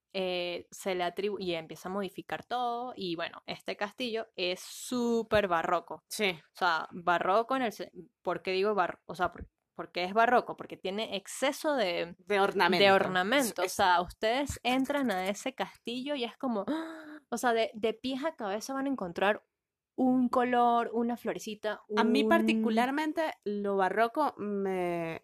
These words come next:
Speaker 2: mm,
Speaker 1: Te
Speaker 2: me
Speaker 1: cansa,
Speaker 2: cansa
Speaker 1: te fatiga.
Speaker 2: visualmente
Speaker 1: Sí, sí,
Speaker 2: mucho,
Speaker 1: sí,
Speaker 2: mucho,
Speaker 1: sí.
Speaker 2: mucho, mucho.
Speaker 1: Y además que después vinieron y, y, y no conforme con que sea barroco, vamos a meterle rococó, que ya era el arte rococó, porque, ¿sabes?
Speaker 2: Sí.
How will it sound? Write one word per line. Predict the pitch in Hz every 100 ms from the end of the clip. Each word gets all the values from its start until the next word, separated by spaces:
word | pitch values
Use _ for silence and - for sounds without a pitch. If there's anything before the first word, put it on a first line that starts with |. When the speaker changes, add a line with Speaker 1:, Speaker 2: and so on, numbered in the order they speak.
| _ -
Speaker 2:
mm, | 185 180 180 175 160 - -
Speaker 1:
Te | 180
Speaker 2:
me |
Speaker 1:
cansa, | 190 190 180
Speaker 2:
cansa | 196 196 165 -
Speaker 1:
te | -
fatiga. |
Speaker 2:
visualmente | 170 - 196
Speaker 1:
Sí, | 196 202 226 196
sí, |
Speaker 2:
mucho, | 220 185
Speaker 1:
sí, | 220
Speaker 2:
mucho, | 190
Speaker 1:
sí. | 202 185
Speaker 2:
mucho, | 180 190 - 175
mucho. | 220
Speaker 1:
Y | 214
además | 185 180 180 180 196 311 -
que | 349
después | 311 277 - 240 285
vinieron | 330 302 302 311
y, | 254
y, | 208 202 208
y |
no | 202 208
conforme | 277 320 - 277 269 277
con | 196
que | - 170
sea | 185 226
barroco, | 196 226 - 277
vamos | 202 196 233
a | 254
meterle | 180 185 208 240
rococó, | 233 196 - 269 277 -
que | 175
ya | 165 170
era | 180 190 - -
el | 170 175
arte | 214 233 240
rococó, | 240 240 233 - 330 - _ _
porque, | - 196 - -
¿sabes? | 208 175 175
Speaker 2:
Sí. | -